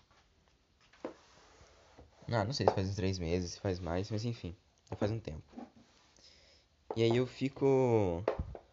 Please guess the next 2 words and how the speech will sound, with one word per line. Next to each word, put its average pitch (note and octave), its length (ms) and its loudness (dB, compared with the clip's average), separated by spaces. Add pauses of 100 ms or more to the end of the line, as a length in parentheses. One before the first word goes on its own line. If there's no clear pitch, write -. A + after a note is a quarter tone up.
(4000)
eu B2 140 4
fico A2 1040 4